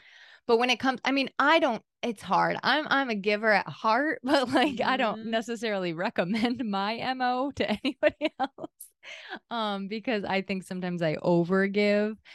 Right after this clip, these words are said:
Speaker 1: Uh, but I do think that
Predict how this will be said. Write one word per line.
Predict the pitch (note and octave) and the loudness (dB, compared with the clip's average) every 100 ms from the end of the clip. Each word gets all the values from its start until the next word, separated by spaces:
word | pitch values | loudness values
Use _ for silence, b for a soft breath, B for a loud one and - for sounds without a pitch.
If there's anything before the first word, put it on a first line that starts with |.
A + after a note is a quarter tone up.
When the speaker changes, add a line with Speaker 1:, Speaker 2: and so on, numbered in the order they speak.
| B B _ | B B _
Speaker 1:
Uh, | F#3+ F3+ E3+ D#3+ - _ - | 0 2 2 0 -2 _ -12
but | F3+ G#3+ D3+ | 2 4 4
I | G3 | 2
do | F#3 A3 A3+ A3 | 0 -2 -2 -2
think | G#3 F3+ | -4 -2
that | F#3 E3 | -2 -2